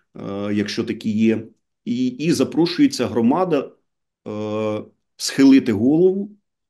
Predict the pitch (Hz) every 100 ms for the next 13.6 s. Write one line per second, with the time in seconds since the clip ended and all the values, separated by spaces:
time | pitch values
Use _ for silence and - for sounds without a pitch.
0 | - 110 120 123 113 127 123 113 110 127
1 | 131 - 98 107 98 110 110 110 - 170
2 | 180 196 - 123 - 104 98 113 104 95
3 | 101 98 - 101 98 - 98 95 92 98
4 | 95 - - - 110 101 101 92 92 104
5 | 98 95 95 98 95 95 107 170 - -
6 | - 113 107 117 113 123 110 117 117 107
7 | 113 110 107 98 98 104 117 135 147 139
8 | 143 - _ _ _ _ 135 147 190 202
9 | - 135 127 127 123 120 117 - - _
10 | _ _ 123 120 110 113 147 190 202 -
11 | _ - 110 101 123 117 101 - - 113
12 | - 107 101 117 - _ _ _ - 131
13 | 143 139 156 160 165